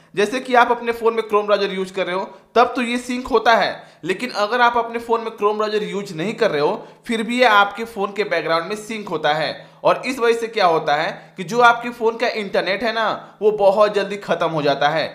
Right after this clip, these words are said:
क्योंकि ये बैकग्राउंड में सिंक करता है। और जितना हमारे बैकग्राउंड में, फ़ोन के बैकग्राउंड में सिंक होगा, उतना हमारे फ़ोन का इंटरनेट भी कंज्यूम होगा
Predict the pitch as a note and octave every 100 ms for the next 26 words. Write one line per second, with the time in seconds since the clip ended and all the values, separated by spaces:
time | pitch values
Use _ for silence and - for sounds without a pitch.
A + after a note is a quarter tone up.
0 | - _ G3+ A3 A#3 A3+ G#3+ A3 B3 A#3+
1 | B3 B3+ B3 G3+ - D3+ C#3+ A2 - -
2 | E3+ F3+ G#3 A3+ B3 A#3 A3+ A3+ G#3+ G#3
3 | G#3+ A3+ G#3+ E3+ F#3 G#3 G3+ G3 F#3 F#3+
4 | G3 G3+ G3+ A3+ A3 A3 F#3+ B2 - -
5 | - F#3+ A3+ A3+ A#3+ G#3+ A3 G#3+ G3+ G#3
6 | A3+ - G3 F3+ E3 F3 F#3+ G#3+ G#3+ G3
7 | G#3+ G#3+ G#3+